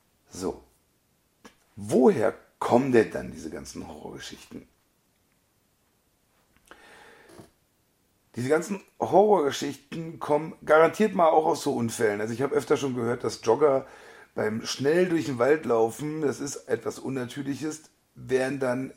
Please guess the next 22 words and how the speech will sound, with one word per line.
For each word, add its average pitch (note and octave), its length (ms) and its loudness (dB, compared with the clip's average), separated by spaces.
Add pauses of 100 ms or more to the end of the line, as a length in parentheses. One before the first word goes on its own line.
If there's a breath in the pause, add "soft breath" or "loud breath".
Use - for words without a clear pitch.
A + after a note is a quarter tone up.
(140)
komm, D#3 440 -4
gerätst C3 480 0
du F3 60 -4
natürlich B2+ 400 -4
dann D#3+ 260 0
in C#3 120 -6
Situationen B2+ 680 -2
oder C3 140 0
auch G#2 100 -2
mit B2 100 -6
dem A#2+ 80 -8
Fahrrad, C3 600 -2
wenn A#2 100 -6
du A#2+ 60 -4
in B2 80 -8
eine C3+ 180 -2
Riesenrotte D3+ 880 -6
um C3 160 -8
die B2+ 80 -6
Ecke D3 240 -2
rumgeschossen B2+ 680 -6
kommst, C#3+ 340 -8